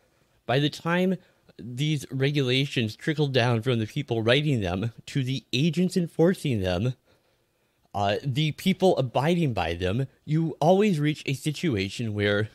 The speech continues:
the regulator, uh, is not primarily concerned with what they should be concerned with here, which is the welfare of the child. They instead are concerned with everyone following the rules and obeying their orders. And it doesn't matter if the rules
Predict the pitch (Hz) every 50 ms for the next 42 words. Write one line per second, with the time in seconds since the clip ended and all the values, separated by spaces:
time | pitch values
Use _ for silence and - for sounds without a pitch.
0 | - - - 139 131 120 135 143 175 165 190 170 143 131 120 117 117 120 123 127
1 | - _ _ _ _ _ _ - - 101 107 - - - 151 139 131 123 131 135
2 | 135 147 147 151 175 156 - _ _ _ _ _ _ _ - - - - 165 180
3 | 175 165 160 165 175 175 175 160 151 143 165 143 - - - 165 180 175 139 113
4 | 113 120 - 117 110 - 120 107 - - 170 175 143 123 123 113 - 117 107 -
5 | - 110 98 95 92 87 - - 123 120 117 123 - - 113 113 110 98 98 95
6 | 95 - 101 98 95 90 95 87 - - 156 160 170 160 160 165 151 - _ _
7 | _ _ - 143 151 151 - 170 156 - - - 165 170 180 185 175 - - _
8 | _ _ _ - 135 131 139 143 131 135 - - _ _ - - 156 147 - -
9 | - 185 170 156 170 165 156 - _ _ _ - 151 139 - - 143 160 160 196
10 | 196 180 175 180 180 151 - - 165 160 170 185 185 185 175 175 180 180 180 147
11 | 165 175 160 143 123 113 110 110 110 113 - _ _ - - 135 135 139 147 139
12 | 120 110 104 90 92 101 101 101 92 87 71 - - _ - - 170 185 139 104
13 | 78 85 95 - _ _ _ _ _ _ _ _ _ _ _ _ _ _ _ _
14 | _ - 165 185 190 165 190 180 190 196 190 185 180 175 165 151 - 175 160 139
15 | 123 117 127 131 131 120